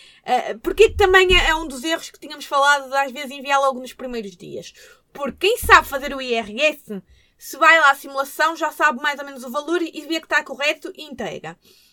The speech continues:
Mas há certos casos que tá errado ainda. Há,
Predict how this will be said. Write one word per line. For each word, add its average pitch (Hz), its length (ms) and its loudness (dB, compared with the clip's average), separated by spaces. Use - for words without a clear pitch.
Mas 294 460 -2
há 302 140 2
certos 403 340 -2
casos 233 520 2
que - 100 -20
tá 294 180 4
errado 233 640 4
ainda. 220 480 -6
Há, 214 460 4